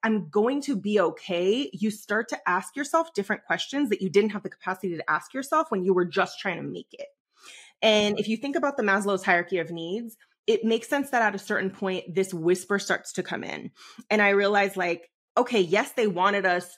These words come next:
to, you know, you think about making your ancestors proud, whatever. And the path that we initially opt into with, like, college and the workforce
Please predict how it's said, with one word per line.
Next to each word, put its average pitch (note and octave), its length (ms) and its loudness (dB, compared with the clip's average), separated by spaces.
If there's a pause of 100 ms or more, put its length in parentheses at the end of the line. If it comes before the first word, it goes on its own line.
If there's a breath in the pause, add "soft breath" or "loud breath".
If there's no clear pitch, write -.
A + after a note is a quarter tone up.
to, F#3+ 140 -8
you G3+ 200 0
know, E3 240 0
you G3+ 160 -2
think G#3+ 180 -2
about F#3+ 180 4
making F3+ 180 -2
your E3+ 100 0
ancestors E3 480 -4
proud, - 280 -6
whatever. - 440 -6 (420 loud breath)
And G#3 560 2 (180)
the A3+ 180 -2
path B3 440 2
that A3 220 0
we G#3 140 2
initially F#3 840 -2
opt F#3 260 0
into G3 280 -6
with, G#3+ 120 -2
like, D#3+ 140 -6
college C4+ 440 2
and F3 120 -2
the F3 40 -4
workforce A#3+ 540 0